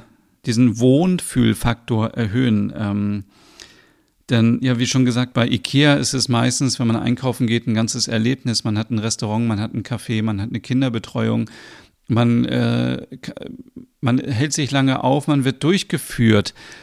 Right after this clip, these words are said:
so durch das ganze Sortiment, was ja auch bei Söstrine Kräne der Fall ist. Und bei Jysk kann ich dir nicht sagen, was hinten links in der Ecke steht, weil ich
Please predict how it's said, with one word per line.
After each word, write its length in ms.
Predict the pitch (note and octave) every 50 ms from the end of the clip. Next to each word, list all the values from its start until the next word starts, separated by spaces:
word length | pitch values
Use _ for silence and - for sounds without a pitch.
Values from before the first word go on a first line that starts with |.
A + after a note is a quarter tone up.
| - _
so 260 | _ - B2+ B2 A#2+
durch 240 | G#2+ A2+ A2 - - -
das 280 | - - B2 G#2 -
ganze 240 | - A#2 G#2+ B2+ A#2+
Sortiment, 500 | G2+ A2 G#2+ - A#2+ A2 G#2+ A2 G#2+ -
was 160 | B2 A2+ -
ja 80 | C3 A#2
auch 80 | G#2+
bei 140 | - B2 A2+
Söstrine 480 | G#2 - C3 C3 B2+ - - B2 A2+ A2+
Kräne 320 | - - C3+ D#3 F3 D#3
der 140 | G#2+ G#2+ G2
Fall 240 | - - G#2+ G2+ G2+
ist. 180 | A2+ A#2+ -
Und 100 | - A#2
bei 120 | G2+ A#2 A2
Jysk 440 | G#2 G#2+ B2+ C#3+ - - - - -
kann 180 | - C#3 B2+
ich 120 | C3 A#2 -
dir 140 | - B2
nicht 320 | A#2 B2 D#3+ G3 - - -
sagen, 380 | - E3 C#3+ C3 C#3+ D3 C3
was 140 | A#2 A#2 -
hinten 280 | - D#3 D#3+ E3 - B2+
links 360 | B2+ A#2+ A#2 C3 D3+ C#3+ -
in 100 | C#3 A#2+
der 120 | A#2 B2 -
Ecke 220 | B2+ - - B2+
steht, 340 | A2 - - C#3 C3 A#2+ -
weil 120 | A#2 A2
ich 140 | A2 - -